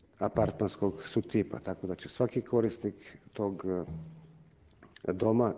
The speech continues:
imati čoveka koji će, osobu zapravo koja će brinuti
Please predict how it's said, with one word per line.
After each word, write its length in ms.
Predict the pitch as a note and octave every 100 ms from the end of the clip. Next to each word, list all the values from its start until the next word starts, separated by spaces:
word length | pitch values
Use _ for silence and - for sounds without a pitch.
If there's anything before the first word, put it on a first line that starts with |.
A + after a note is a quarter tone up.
| -
imati 600 | G2 G2 F#2 G2+ F#2+ D#2 - - -
čoveka 400 | - F2 F2+ G#2+
koji 240 | - F#2 F#2
će, 280 | - G2 D#2+ - - - - - -
osobu 500 | G#2+ - - G#2 G#2+
zapravo 440 | G2+ G2 G#2+ G#2+
koja 180 | - F#2+
će 180 | - G2+
brinuti 600 | F2+ F2 E2 - F#2+